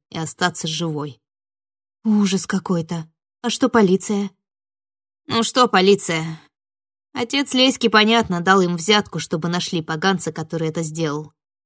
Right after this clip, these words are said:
Думает, что это ее парень. Вот его и ищут.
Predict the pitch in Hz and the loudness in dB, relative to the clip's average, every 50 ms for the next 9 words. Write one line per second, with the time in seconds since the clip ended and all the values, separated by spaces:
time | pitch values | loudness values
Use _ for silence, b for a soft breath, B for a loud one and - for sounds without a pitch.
0 | _ _ _ _ _ _ - 180 165 156 196 202 214 226 226 220 220 208 - - | _ _ _ _ _ _ -12 -6 0 4 4 6 6 6 4 4 2 0 0 0
1 | 202 180 180 190 - 196 185 185 180 185 185 - - 175 165 156 151 151 147 131 | 0 0 0 2 2 2 2 2 2 0 -2 0 0 0 0 0 -2 -6 -8 -10
2 | - _ _ _ _ _ _ - - 208 208 202 208 185 170 185 190 185 170 156 | -16 _ _ _ _ _ _ -12 -8 -8 -4 0 0 0 2 2 0 0 0 -2
3 | 151 160 - - - 151 131 - | -4 -4 -6 -8 -8 -10 -12 -14